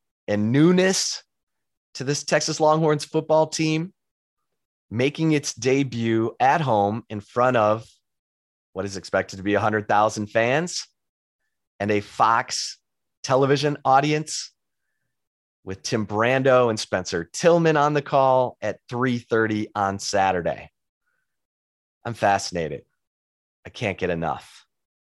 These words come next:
All right, we'll take a break and we'll come back. We'll do some Love It or Leave It as we get into specific, um, breakdowns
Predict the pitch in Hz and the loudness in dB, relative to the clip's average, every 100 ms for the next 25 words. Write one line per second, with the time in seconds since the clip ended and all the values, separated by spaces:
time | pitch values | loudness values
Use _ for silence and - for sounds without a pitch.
0 | _ _ _ _ _ _ _ _ _ _ | _ _ _ _ _ _ _ _ _ _
1 | _ - 90 98 113 143 123 107 107 98 | _ -4 -4 -4 -6 -4 -2 -4 0 2
2 | 92 82 - - _ _ _ _ _ _ | 2 -2 -16 -20 _ _ _ _ _ _
3 | - 92 95 90 90 - - _ _ _ | -12 -6 -4 -4 -6 -12 -16 _ _ _
4 | _ _ - 104 - 156 131 95 90 - | _ _ -14 -12 -6 -4 0 2 2 -2
5 | - - _ _ _ - 98 117 - 113 | -16 -20 _ _ _ -18 -12 -10 -6 0
6 | 113 120 127 113 110 101 92 104 - _ | 2 2 0 -2 -4 -2 0 -2 -4 _
7 | _ - 95 98 101 101 104 - 107 98 | _ -8 -6 -6 -8 0 0 0 -6 -6
8 | 98 - 98 95 92 95 - - 90 - | -6 -6 -6 -4 -6 -8 -12 -10 -6 -6
9 | - 120 123 113 - - _ _ _ _ | -2 -2 0 -2 -2 -20 _ _ _ _
10 | _ _ _ _ - 87 92 92 85 - | _ _ _ _ -14 -6 -2 -2 -4 -12
11 | - 110 127 123 120 95 87 87 92 101 | -4 2 2 0 -2 0 0 -2 -6 -10
12 | - - - | -14 -16 -18